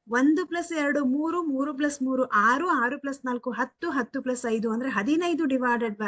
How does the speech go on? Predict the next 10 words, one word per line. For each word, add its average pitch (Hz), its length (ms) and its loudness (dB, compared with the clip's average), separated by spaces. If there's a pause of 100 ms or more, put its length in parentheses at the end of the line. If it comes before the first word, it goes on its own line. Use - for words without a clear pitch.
ಐದು 240 280 0
ಮಾಡಿದ್ರೆ 214 420 2 (460)
ಐದು 220 300 2
ಮೂರ್ಲೆ 240 320 2
ಹದಿನೈದು. 214 640 -2
ಯಾವ 220 240 0
ಆಪ್ಷನ್ 233 280 -6
ಕರೆಕ್ಟ್ 233 240 -8
ಆಗತ್ತೆ 233 260 -4
ಇಲ್ಲಿ? 330 160 0